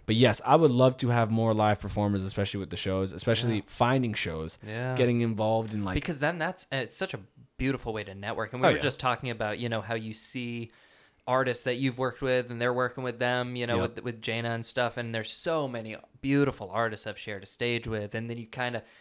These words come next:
Speaker 2: you meet them and then you have that same thing and they're sharing a stage with another band that you know. And it just
Speaker 1: Yeah.
Speaker 2: kinda grows your world in that way. And it's, it's just,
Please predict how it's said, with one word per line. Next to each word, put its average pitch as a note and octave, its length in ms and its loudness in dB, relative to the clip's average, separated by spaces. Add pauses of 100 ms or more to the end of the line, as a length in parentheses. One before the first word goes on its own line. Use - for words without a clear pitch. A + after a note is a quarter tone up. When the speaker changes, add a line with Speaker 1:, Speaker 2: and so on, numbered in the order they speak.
(120)
Speaker 2:
you C3 100 -4
meet C3 280 -2
them B2 240 4
and A#2 120 -4
then C3+ 120 2
you C#3+ 80 2
have C3+ 220 -2
that C#3+ 200 -2
same D3+ 180 -4
thing D3+ 220 -2
and A2+ 100 -8
they're B2 120 -4
sharing C3+ 300 -10
a C3 40 -14
stage C3+ 280 -10
with C#3+ 100 -14
another C#3 260 -12
band C#3+ 240 -10
that C#3 40 -8
you D#3+ 180 -8
know. A2+ 320 2
And A2+ 140 0
it C#3+ 140 10
just C#3+ 140 10
Speaker 1:
Yeah. C3+ 60 6
Speaker 2:
kinda - 160 4
grows C3 520 2
your B2 120 -4
world B2 360 2
in A#2 100 -4
that G2+ 200 -6
way. B2 300 2
And A2 100 -6
it's, - 220 -12 (800)
it's - 200 -10
just, - 280 -8